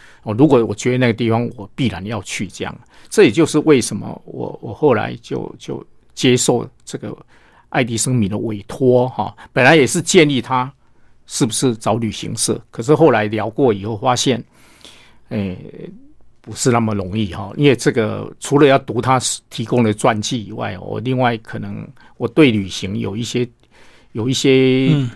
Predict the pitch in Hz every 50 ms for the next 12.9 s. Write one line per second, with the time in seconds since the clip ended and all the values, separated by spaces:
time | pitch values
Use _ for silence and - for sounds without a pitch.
0 | - _ _ _ _ _ _ _ _ _ - 156 117 113 135 151 - 151 147 131
1 | 160 151 147 147 135 - - - 104 - 107 98 - - - - - _ - 156
2 | - - - - 135 113 - 120 110 - - - - - 180 - - - - 156
3 | 143 127 - 151 110 98 101 104 - - - - 113 117 - 147 120 107 - -
4 | - 101 113 120 - - 107 - 87 98 - - - - _ - - - - _
5 | _ - 123 107 - - 127 135 165 143 113 123 117 - 147 131 - - 131 127
6 | 135 135 131 127 - 139 131 131 - 143 131 - - 120 113 - 143 127 113 -
7 | - - - - - - 143 127 - - - - 127 110 104 - - - 95 107
8 | 127 127 - - - 113 117 110 107 - 135 127 123 117 - 135 127 123 131 120
9 | 110 - 127 117 113 107 - 123 110 104 110 104 107 101 - - 110 110 107 104
10 | 95 - - - - _ _ _ _ _ _ _ _ - 151 147 143 151 170 185
11 | 190 - 202 180 185 190 165 175 147 139 - 139 127 127 131 151 160 160 156 147
12 | - 131 127 135 131 113 110 - 147 127 113 107 110 113 104 104 -